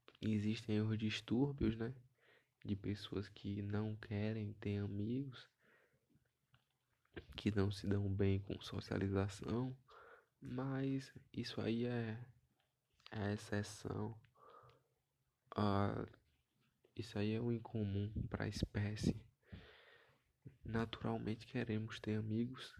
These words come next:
sim. Queremos ser queridos, né? E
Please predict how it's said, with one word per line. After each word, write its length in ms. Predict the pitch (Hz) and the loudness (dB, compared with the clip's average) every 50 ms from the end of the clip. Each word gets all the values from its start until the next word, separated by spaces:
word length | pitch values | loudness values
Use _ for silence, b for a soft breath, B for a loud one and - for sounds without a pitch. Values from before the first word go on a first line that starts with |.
| - - | -18 -18
sim. 400 | - - - - - 123 120 120 120 120 - - - - _ _ - - - - - - - - - _ _ - - B B B B B B B B B B B B _ | -18 -18 -10 -4 -2 -2 0 -2 -4 -6 -10 -16 -18 -20 _ _ -20 -20 -20 -20 -20 -20 -20 -20 -20 _ _ -20 -20 B B B B B B B B B B B B _
Queremos 560 | - - 110 107 107 104 104 107 110 110 - - | -4 -2 0 0 0 0 0 -2 -4 -6 -6 -4
ser 480 | - 101 101 107 107 107 104 104 101 101 - - _ _ _ - | -2 -2 -2 0 0 0 0 -2 -4 -6 -10 -20 _ _ _ -10
queridos, 760 | - - - 113 110 107 110 107 107 110 107 110 104 101 101 | -2 2 6 6 6 6 6 6 4 6 6 6 4 4 4
né? 260 | 101 98 101 107 110 107 - - B B B B B B B B B B B B B B B B _ _ - | 0 -4 -4 -6 -6 -10 -12 -18 B B B B B B B B B B B B B B B B _ _ 0
E 840 | 107 104 101 98 101 101 104 101 104 104 104 107 107 110 120 120 | 2 4 4 4 2 0 0 0 0 0 0 -2 -2 -4 -4 -8